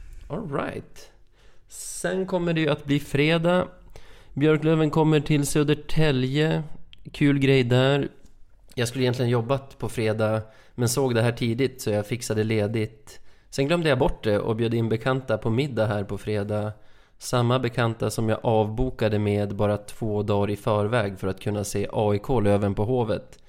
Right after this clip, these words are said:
Så, fredagens match kommer jag nog att få se i efterhand på natten. På, ja, natt mot lördag helt enkelt. Nog om det. Vad, hur, hur ser du på den här matchen i förväg?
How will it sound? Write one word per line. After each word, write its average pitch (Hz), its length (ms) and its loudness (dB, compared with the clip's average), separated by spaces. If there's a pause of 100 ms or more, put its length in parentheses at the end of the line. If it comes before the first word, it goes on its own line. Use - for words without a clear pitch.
(340)
Så, 110 680 0
fredagens 131 540 0
match 113 400 -2
kommer 120 320 -8
jag 110 120 -6
nog 110 240 -4
att - 120 -4
få - 120 -6
se 107 360 -2 (720)
i 123 160 -2
efterhand 117 680 0
på 117 100 0
natten. 113 560 -2 (580)
På, 107 440 0 (220)
ja, 113 140 0
natt 110 260 -4
mot 110 140 -8
lördag 110 280 -2
helt 107 220 -8
enkelt. - 460 -10
Nog 165 260 2
om 135 120 4
det. 117 220 2
Vad, 139 380 0
hur, 147 420 -4
hur 147 120 -4
ser 160 200 -2
du 156 60 -4
på 156 100 -4
den 156 100 0
här 160 100 0
matchen 110 320 -4
i 90 60 -6
förväg? 104 300 -6